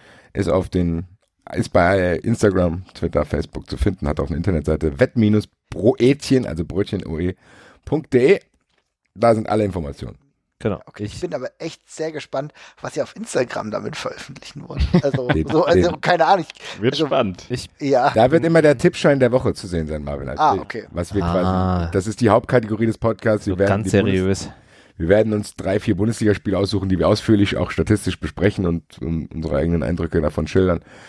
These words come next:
Speaker 1: Und daraus wird dann quasi immer der Schein der Woche entstehen, den wir tippen und gucken, wie erfolgreich wir damit am Ende der Saison waren.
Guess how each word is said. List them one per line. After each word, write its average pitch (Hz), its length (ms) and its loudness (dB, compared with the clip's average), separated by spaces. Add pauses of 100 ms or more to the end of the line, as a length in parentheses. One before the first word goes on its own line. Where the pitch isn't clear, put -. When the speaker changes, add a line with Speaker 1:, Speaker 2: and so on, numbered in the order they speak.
(440)
Speaker 1:
Und 90 200 -2
daraus 98 320 4
wird 98 160 0
dann 90 200 2
quasi 85 240 0
immer 82 160 -4
der 80 120 -2
Schein 82 300 -2
der 73 120 -4
Woche - 200 -6
entstehen, 67 600 -10
den 65 140 -8
wir 65 100 -10
tippen - 340 -6
und - 320 -10 (380)
gucken, 80 380 -8 (640)
wie 110 100 4
erfolgreich 151 460 2
wir 87 100 -2
damit 73 260 -6
am 55 100 -10
Ende 60 160 -10
der 50 140 -8
Saison 64 300 -12
waren. 65 380 -4